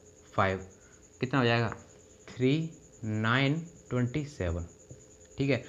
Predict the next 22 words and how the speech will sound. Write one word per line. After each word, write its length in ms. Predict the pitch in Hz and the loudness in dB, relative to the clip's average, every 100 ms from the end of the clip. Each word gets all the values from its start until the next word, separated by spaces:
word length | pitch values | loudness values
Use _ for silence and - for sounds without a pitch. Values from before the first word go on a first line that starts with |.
| - - | -4 2
हमें 160 | 123 | 2
केवल 180 | 139 160 | 4 4
गुणांक 300 | 156 139 156 | 6 6 6
बताना 260 | 147 113 104 | 4 4 4
है। 120 | 104 135 | 2 2
अब 120 | 139 | 4
देखो 200 | 139 151 | 6 8
यहाँ 160 | 117 | 6
से 120 | 113 143 | 4 2
आपको 180 | 143 | 4
दिख 120 | 135 120 | 4 6
रहा 120 | 131 | 6
है 120 | 143 | 6
x 80 | 156 | 4
माइनस 320 | 143 147 147 | 4 2 0
थ्री 140 | 127 135 | 2 4
कॉमन 260 | 139 139 | 6 6
आ 60 | 113 | 8
जाएगा 180 | 104 110 | 6 4
पूरे 260 | 113 107 | 4 4
में 120 | 101 | 4
से, 100 | 95 | 2